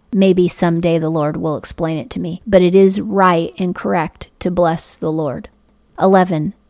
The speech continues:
Thine, O Lord, is the greatness and the power and the glory and the victory and the majesty.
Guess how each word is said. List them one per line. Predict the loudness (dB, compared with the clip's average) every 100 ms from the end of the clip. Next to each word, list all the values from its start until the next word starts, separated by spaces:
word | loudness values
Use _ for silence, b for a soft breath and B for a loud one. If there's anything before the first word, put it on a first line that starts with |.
| -8
Thine, | 0 2 2 0 -4 -8 -2
O | 0
Lord, | 2 0 0 -2
is | -2 -4 -2
the | -4
greatness | -2 -2 -2 -6 -6 -4
and | -4
the |
power | -2 -2 0 0 -2
and | -4 -4
the |
glory | -2 -2 0 -2 -8 -2
and | 0
the | 2
victory | 2 0 -2 -4 -2 -4
and | -2 -2
the | 0
majesty. | -2 -4 -6 -8 -8 -8 -8